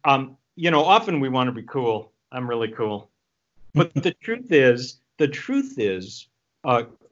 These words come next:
Speaker 1: interesting characters are, uh, uncovered when we go hot.
Speaker 2: Hmm.
Speaker 1: Watching someone be a cool on stage is just not that interesting.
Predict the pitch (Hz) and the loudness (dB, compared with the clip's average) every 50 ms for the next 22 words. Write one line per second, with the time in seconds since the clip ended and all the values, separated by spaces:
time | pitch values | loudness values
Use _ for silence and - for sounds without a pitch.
0 | _ _ _ 196 214 220 220 220 - - - 175 160 131 - 160 160 151 147 151 | _ _ _ 2 2 2 2 -2 -4 -4 -4 -6 -6 -4 -2 0 0 0 0 -2
1 | - 139 123 123 135 131 - _ - 127 123 120 117 117 113 120 120 - _ _ | -4 -6 -6 -6 -8 -12 -14 _ 0 2 2 4 2 2 0 -2 -8 -18 _ _
2 | _ _ 123 113 104 - - _ _ _ 139 139 135 135 131 - 175 175 143 131 | _ _ -6 -6 -6 -8 -14 _ _ _ -2 -2 -2 -2 0 2 2 2 2 0
3 | 110 101 - - - _ _ _ _ _ _ _ _ 127 135 143 135 127 123 127 | -2 -2 -4 -8 -16 _ _ _ _ _ _ _ _ 0 0 2 2 0 -2 -4
4 | 123 123 131 123 117 104 123 117 104 87 76 - - - _ _ _ _ _ _ | -2 0 2 2 2 2 2 0 0 0 -2 -6 -14 -20 _ _ _ _ _ _
5 | _ _ _ _ _ _ _ _ - - _ - _ _ _ _ _ _ _ _ | _ _ _ _ _ _ _ _ -20 -20 _ -20 _ _ _ _ _ _ _ _
6 | _ _ _ _ - _ _ _ - - _ _ _ _ _ - - - - - | _ _ _ _ -20 _ _ _ -20 -20 _ _ _ _ _ -20 -20 -20 -20 -20
7 | _ _ _ _ _ 147 151 180 208 - 226 170 - _ _ _ 202 180 185 190 | _ _ _ _ _ 2 4 4 4 2 -2 -8 -10 _ _ _ -4 -2 0 0
8 | 170 151 139 147 147 143 135 143 - - 196 196 196 185 151 120 117 113 113 - | 0 0 0 0 -2 -2 -2 -4 -6 -4 -2 0 0 0 0 -2 -2 -4 -6 -6
9 | - 135 120 113 113 - - 123 107 98 - - 151 147 147 117 101 98 98 113 | -6 -6 -6 -6 -8 -10 -10 -10 -10 -8 -4 -2 -2 -2 -2 -4 -6 -6 -4 -4
10 | 139 - - - 131 131 127 127 123 131 135 127 - - - _ _ | -4 -4 -4 -6 -6 -4 -4 -6 -8 -8 -8 -12 -14 -14 -18 _ _